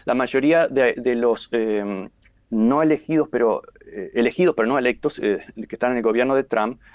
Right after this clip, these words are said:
muchos, eh, son, eh, descendientes o nacidos en, en India, o son descendientes de hindúes. Y no estoy hablando de la población india, estoy hablando de la casta, eh, eh, más rica, que generalmente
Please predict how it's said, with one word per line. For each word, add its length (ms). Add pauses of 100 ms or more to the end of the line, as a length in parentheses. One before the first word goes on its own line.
(140)
muchos, 440
eh, 220
son, 480
eh, 280
descendientes 880 (480)
o 440 (260)
nacidos 680
en, 220
en 180
India, 280
o 20
son 180
descendientes 500
de 60
hindúes. 340 (200)
Y 40
no 60
estoy 120
hablando 280
de 120
la 100
población 400 (100)
india, 300
estoy 160
hablando 300
de 60
la 120
casta, 600 (460)
eh, 440 (480)
eh, 320
más 220
rica, 420
que 120
generalmente 680